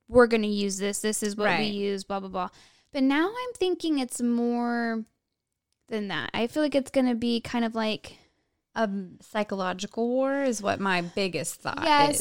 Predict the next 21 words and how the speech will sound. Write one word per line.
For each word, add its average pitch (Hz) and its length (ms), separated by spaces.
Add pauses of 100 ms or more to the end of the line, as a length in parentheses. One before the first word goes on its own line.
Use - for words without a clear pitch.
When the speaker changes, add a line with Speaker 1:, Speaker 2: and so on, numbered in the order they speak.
(140)
Speaker 2:
is. - 40
Speaker 1:
and 285 240
they 330 220
have 359 260
so 294 220
many 269 260
other, 233 220
like, 214 200
they 208 100
can 214 120
do 220 120
power 220 360
grids, 202 420
they 208 140
can 220 360
do 233 160
Speaker 2:
Right. 226 100
Speaker 1:
internet, 240 460
they 214 120
can 214 300
do, 220 420